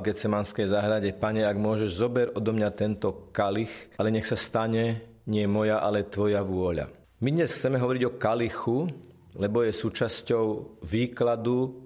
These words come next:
gest, slov a symbolov svätej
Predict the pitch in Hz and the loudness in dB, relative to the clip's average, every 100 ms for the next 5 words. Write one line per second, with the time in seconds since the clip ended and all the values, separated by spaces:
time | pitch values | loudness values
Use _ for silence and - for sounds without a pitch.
0 | - - 95 113 110 - - - - - | -18 -6 0 0 0 -4 -8 -12 -6 0
1 | 107 107 113 113 - - - - - 107 | 2 2 0 -4 -16 -20 -20 -14 -2 0
2 | 107 - - 110 104 101 101 104 104 - | 0 0 0 2 2 2 2 2 0 -2
3 | 98 98 101 | -2 0 0